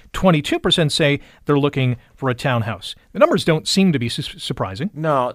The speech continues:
Speaker 2: they're getting old. The, the millennials are starting to, you know, they're, they're getting older, they're making money, and they're starting to have, uh, families.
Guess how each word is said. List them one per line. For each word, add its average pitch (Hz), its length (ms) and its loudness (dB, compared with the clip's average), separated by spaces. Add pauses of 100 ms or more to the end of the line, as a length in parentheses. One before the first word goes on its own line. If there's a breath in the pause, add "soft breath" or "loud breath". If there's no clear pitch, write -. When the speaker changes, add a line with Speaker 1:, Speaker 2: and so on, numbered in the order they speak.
Speaker 2:
they're 165 200 -4
getting 294 280 -4
old. 247 220 -2
The, 160 80 -6
the 156 160 -10
millennials 208 420 -6
are 165 60 -10
starting 139 320 -12
to, 123 320 -6 (100)
you 139 140 -10
know, 117 140 -4
they're, 113 160 -14
they're 123 160 -14
getting 156 200 -8
older, 135 200 -4
they're 120 80 -8
making 139 300 -8
money, 117 360 -8 (460 soft breath)
and 120 280 -4
they're 123 60 -8
starting 127 240 -10
to 131 60 -12
have, 117 320 -6
uh, 110 420 -4
families. 143 640 -10